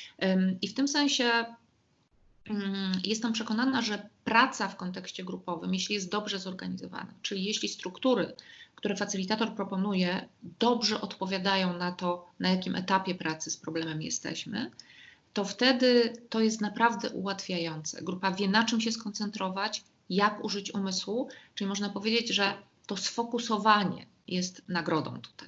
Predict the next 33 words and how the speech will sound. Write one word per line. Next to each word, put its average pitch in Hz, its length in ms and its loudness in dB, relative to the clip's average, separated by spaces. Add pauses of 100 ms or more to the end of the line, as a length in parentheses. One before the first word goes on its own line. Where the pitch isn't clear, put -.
nie? 254 180 0
Jest 226 200 -2
tym, 226 140 2
co 220 120 -4
powoduje, 202 500 0
że, 196 180 2 (580)
mm, 185 240 2
to 262 100 8
nie 247 100 8
znaczy, 302 260 2
że 226 60 -2
to 240 60 0
jest 202 100 0
zawsze 220 340 2
łatwe 202 380 0
i - 80 -8
przyjemne, 208 560 2 (520)
ale 202 240 -2
to 226 220 -2
powoduje, 226 440 -6
że 208 320 -4 (100)
posuwamy 214 640 -2
się 202 140 -8
do 185 120 -8
przodu, - 420 -10 (160)
nie? - 180 -4
I 262 160 -2
że 208 320 -2
w-, - 240 -16
wskutek 262 440 -4
tego 185 220 -6
procesu 185 580 -6 (320)
mamy 202 380 0